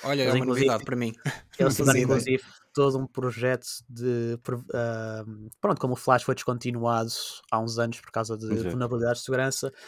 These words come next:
Speaker 2: eles criaram todo um emulador em que a grande maioria do arquivo do site, mesmo estando em Flash, consegue ser jogado em browsers de hoje em dia. Por isso há ali um arquivo de arte, jogos,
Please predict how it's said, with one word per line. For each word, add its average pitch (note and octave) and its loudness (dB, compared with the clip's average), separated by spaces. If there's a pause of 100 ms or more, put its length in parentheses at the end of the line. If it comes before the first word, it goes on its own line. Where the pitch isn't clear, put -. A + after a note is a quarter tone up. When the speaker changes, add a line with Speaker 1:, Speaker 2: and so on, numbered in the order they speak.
(160)
Speaker 2:
eles C3 -4
criaram B2+ 2
todo B2+ 2
um B2 0
emulador B2 0
em A#2+ -4
que - -4
a B2 2
grande B2 2
maioria A#2+ 2
do A#2+ -2
arquivo A#2 -4
do A#2+ -2
site, A#2+ 0 (220)
mesmo B2 -2
estando B2 -2
em A#2+ -4
Flash, B2 0
consegue A#2+ -4
ser A#2+ 2
jogado A#2 -4 (560)
em B2 -2
browsers A#2+ 2
de A#2+ 0
hoje A#2+ 2
em A#2+ 0
dia. G#2 -4
Por A2 -6
isso - -2
há A#2+ 2
ali A#2+ 0
um A#2+ -2
arquivo A#2+ -4 (140)
de C3+ 2
arte, B2 2
jogos, - -4